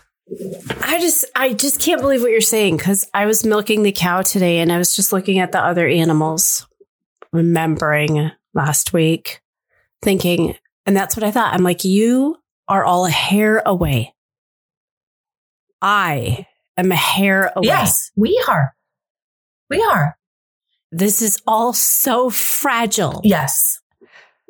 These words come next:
Speaker 2: It's
Speaker 1: And,
Speaker 2: all
Speaker 1: and
Speaker 2: so
Speaker 1: even when I
Speaker 2: fragile.
Speaker 1: was, d-, uh, the, doing the lamb list two weeks ago, I just thought, I just, you know, while working, I was thinking, like, this lamb, this was someone I, this was something I knew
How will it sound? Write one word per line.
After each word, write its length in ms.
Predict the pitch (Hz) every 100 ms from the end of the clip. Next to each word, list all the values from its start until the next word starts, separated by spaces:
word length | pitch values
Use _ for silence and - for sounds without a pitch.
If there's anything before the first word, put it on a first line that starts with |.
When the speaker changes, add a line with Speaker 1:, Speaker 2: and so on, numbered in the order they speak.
| _
Speaker 2:
It's 160 | 196 175
Speaker 1:
And, 120 | 247
Speaker 2:
all 180 | 180 175
Speaker 1:
and 100 | 226
Speaker 2:
so 160 | 226 170
Speaker 1:
even 160 | -
when 180 | 214 208
I 40 | 196
Speaker 2:
fragile. 120 | 196
Speaker 1:
was, 320 | 190 - - _ _ _
d-, 500 | 160 190 - - 202 -
uh, 280 | 202 185 160
the, 200 | 190 180
doing 320 | 196 190 185
the 100 | 170
lamb 260 | 170 175
list 380 | 170 165 - -
two 140 | - 185
weeks 240 | 175 -
ago, 220 | - 160
I 160 | 147 170
just 220 | 185 -
thought, 340 | 180 170 - -
I 80 | 190
just, 160 | - -
you 80 | 175
know, 100 | 170
while 240 | 180 180
working, 400 | 180 196 190 175
I 80 | 165
was 140 | 170
thinking, 320 | - 185 180 160
like, 340 | 165 160 - _ _ _ _ _ _ _ _ _ _
this 280 | 262 277 -
lamb, 280 | 339 359 330
this 220 | 262 262
was 140 | 339 330
someone 320 | 320 302 262
I, 240 | 226 214 214
this 220 | 220 214
was 100 | 254
something 340 | - 240 240 220
I 160 | 185
knew 480 | 180 175 160 95 -